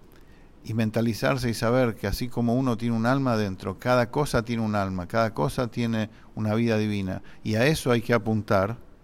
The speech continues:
a través de esto, Masir Halamot Besterin de Shem Elohim. A través de esto la persona saca, pone a un costado el velo y la ocultación del nombre Elohim y, y transforma la oscuridad en luz.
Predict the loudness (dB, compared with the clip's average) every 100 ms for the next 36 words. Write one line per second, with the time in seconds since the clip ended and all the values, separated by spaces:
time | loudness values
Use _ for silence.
0 | -20 -10 -4 -4 0 2 4 6 4 2
1 | 0 0 0 -2 -14 -20 -20 -8 -4 -4
2 | 0 2 2 2 2 2 2 2 0 -2
3 | -2 0 -2 -4 -8 -8 -10 -12 -12 -10
4 | -6 -6 -4 -4 -4 -6 -6 -4 -4 -4
5 | -4 0 0 0 -6 -8 -10 -18 -20 -20
6 | -20 -20 -20 -20 -18 -18 -4 4 6 6
7 | 6 2 4 4 4 2 -2 -10 -20 -12
8 | -2 0 2 4 4 4 4 2 2 0
9 | 2 0 0 0 2 4 2 2 0 -2
10 | -4 -4 -6 -16 -20 -20 -20 -20 -8 2
11 | 2 2 -4 -16 -8 -4 4 6 6 6
12 | 8 8 8 6 4 6 6 6 4 2
13 | -2 -10